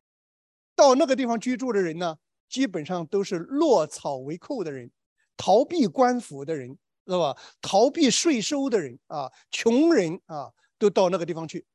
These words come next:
啊。所以这个正宗的以色列人呢，他们会说：“拿撒勒还能出什么好东西吗？”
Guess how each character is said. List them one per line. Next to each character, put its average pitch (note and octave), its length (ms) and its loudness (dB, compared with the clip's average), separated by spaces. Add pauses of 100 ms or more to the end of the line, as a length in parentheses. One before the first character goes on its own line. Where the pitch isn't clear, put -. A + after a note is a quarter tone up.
(140)
啊。 C3 180 -12
所 G#3+ 200 -2
以 D#3+ 240 -2 (400)
这 F#3+ 100 -6
个 D3+ 340 -4 (200)
正 D#4+ 360 4
宗 D4+ 280 0
的 A#3+ 120 0
以 F3 140 -6
色 A3+ 160 -2
列 A3+ 120 2
人 D3+ 180 -6
呢， E3 120 -10
他 - 120 -12
们 F#3+ 80 -8
会 F#3+ 140 -6
说 G#3+ 120 -6
：“拿 A3 220 -8
撒 D#4+ 160 -2
勒 E4+ 200 2
还 B3 140 -2
能 A#3+ 140 -4
出 B3+ 140 -8
什 A3+ 60 -8
么 A3+ 80 -2
好 F3+ 120 0
东 G#3 180 -4
西 A3+ 140 -6
吗？” A3 200 -2